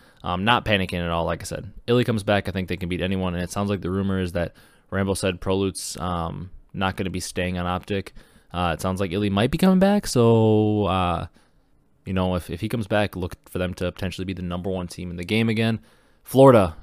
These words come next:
um, another fifth slash sixth for them. I think they just need a change,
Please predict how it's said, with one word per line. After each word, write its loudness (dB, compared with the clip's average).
um, -2
another 0
fifth -4
slash -2
sixth -6
for -8
them. -2
I -6
think -4
they -2
just -4
need -2
a -6
change, -2